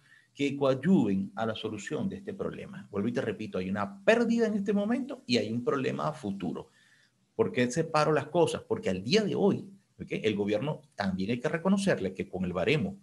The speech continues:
que sacó, ¿ok? Permitió que las compañías de seguro también acotaran un poco la pérdida. Esa pérdida pudiera ser mayor todavía, ¿ok? Pero evidentemente se llegó a un acuerdo, el gobierno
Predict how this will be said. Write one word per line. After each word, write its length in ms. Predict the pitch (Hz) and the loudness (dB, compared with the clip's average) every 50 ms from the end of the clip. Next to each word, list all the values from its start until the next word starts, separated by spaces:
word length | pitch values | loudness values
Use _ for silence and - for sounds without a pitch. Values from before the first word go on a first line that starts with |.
| _ _ _ _ _ _ | _ _ _ _ _ _
que 160 | - 101 95 | -4 -2 -2
sacó, 500 | - - - - - - 98 95 98 98 - - - - _ - | -2 -2 -6 -6 -4 -2 0 0 0 -4 -10 -18 -20 -20 _ -12
¿ok? 180 | 90 87 - 131 156 160 - - _ _ _ _ _ _ _ _ _ _ _ _ _ _ _ _ _ _ _ _ | -10 -6 -4 -4 -4 -4 -6 -10 _ _ _ _ _ _ _ _ _ _ _ _ _ _ _ _ _ _ _ _
Permitió 880 | - 123 120 110 117 113 107 101 98 98 101 113 139 160 170 160 - - - _ - | 2 4 4 4 4 2 2 2 2 2 2 4 6 6 6 4 -2 -8 -16 _ -6
que 60 | - 95 | -4 -4
las 120 | 98 98 | -2 -2
compañías 460 | 101 104 98 95 95 92 92 95 104 | -4 -4 -2 -2 -2 -2 -2 -4 -4
de 80 | 120 123 | -6 -6
seguro 320 | - 151 135 120 120 139 | -6 -4 -4 -2 -2 -2
también 300 | 139 117 98 95 98 117 | 0 2 0 2 2 0
acotaran 800 | 120 120 - 95 92 - - 120 143 165 165 147 101 - - - _ _ | -4 -4 -6 -8 -8 -6 -2 0 2 2 2 0 0 -4 -6 -12 _ _
un 180 | - 104 98 - | -10 -10 -6 -4
poco 220 | 104 98 98 107 | -4 -4 -2 -2
la 240 | 104 98 95 - - | -2 -4 -4 -6 0
pérdida. 520 | - 120 120 120 113 98 90 90 - - - _ _ _ _ - _ - | 4 4 6 6 4 2 -2 -4 -6 -8 -12 _ _ _ _ -16 _ -2
Esa 300 | - - - 120 101 - | -2 0 0 0 0 0
pérdida 300 | 127 131 147 160 156 - | 0 2 2 0 0 0
pudiera 340 | 120 107 98 101 123 - | 0 2 2 2 2 0
ser 200 | - - 147 147 156 | -2 -4 -4 -4 -2
mayor 640 | 156 156 160 151 135 131 131 139 139 135 123 - | -2 -2 -2 -2 0 2 4 4 4 4 2 0
todavía, 480 | - 90 92 92 92 92 90 87 - - - _ _ _ _ _ _ _ - | -4 -2 -2 -2 -2 -2 -4 -6 -8 -10 -12 _ _ _ _ _ _ _ -12
¿ok? 100 | - - 190 214 196 - _ _ _ _ | -4 -4 -2 -4 -4 -8 _ _ _ _
Pero 180 | - 117 117 117 | 2 4 4 4
evidentemente 760 | 107 107 98 85 82 92 - 120 165 214 226 190 196 - 262 | 4 2 0 0 -2 0 0 2 4 6 4 4 4 0 -2
se 200 | 247 - 165 104 | 2 2 2 4
llegó 380 | 95 92 92 90 87 - - - | 4 0 0 0 -2 -2 -2 -2
a 80 | - 95 | -2 0
un 120 | 87 87 | 2 2
acuerdo, 640 | 101 - - 214 - - - 98 95 - - - - - | 0 2 4 4 4 4 4 2 2 0 0 -2 -6 -10
el 200 | - - - - | -10 -8 -8 -6
gobierno 540 | 95 90 90 90 85 90 101 120 247 - | -4 -4 -4 -4 -2 0 -2 -2 -2 -6